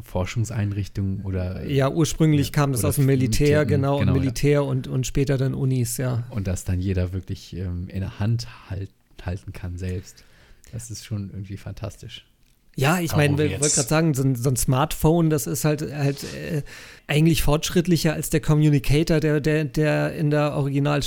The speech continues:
Speaker 2: äh, Star Trek-Serie aus den sechzigern oder so,
Speaker 1: Mhm.
Speaker 2: äh, nee, siebziger, äh, ich weiß gar nicht,
Speaker 1: Mhm.
Speaker 2: wann kam der, siebziger, wann, wann war sie? Äh, ist mir, ich glaub sogar sechziger schon,
Speaker 1: Mhm.
Speaker 2: ne?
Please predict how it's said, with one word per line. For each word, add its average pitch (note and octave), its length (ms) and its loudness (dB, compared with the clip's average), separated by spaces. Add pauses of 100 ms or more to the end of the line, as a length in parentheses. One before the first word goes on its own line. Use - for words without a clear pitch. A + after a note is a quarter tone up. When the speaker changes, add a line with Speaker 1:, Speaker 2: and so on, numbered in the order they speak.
(120)
Speaker 2:
äh, E3 160 -2
Star D#3+ 240 -2
Trek-Serie C#3 600 0
aus C#3+ 140 -4
den C#3 140 2
sechzigern C#3 600 0
oder C3 240 -4
so, C3 200 -2
Speaker 1:
Mhm. C3+ 80 -2
Speaker 2:
äh, C3 160 -2
nee, C3 140 2
siebziger, C3 500 -2 (600)
äh, - 60 -16
ich C#3 100 -14
weiß B2 140 -4
gar B2 80 -6
nicht, A2+ 120 -2
Speaker 1:
Mhm. G#2 40 0
Speaker 2:
wann A#2+ 80 -2
kam C#3+ 160 -8
der, B2 100 -6
siebziger, D#3 460 -6
wann, C3 300 -8
wann B2+ 160 -8
war B2 160 -8
sie? A#2+ 180 -10 (140)
Äh, B2+ 160 -10
ist - 160 -12
mir, - 100 -8
ich - 80 -18 (580)
glaub - 140 -12
sogar B2 220 -4
sechziger A#2 400 -4
schon, A#2+ 180 -6
Speaker 1:
Mhm. C3 60 -4
Speaker 2:
ne? E3+ 180 -2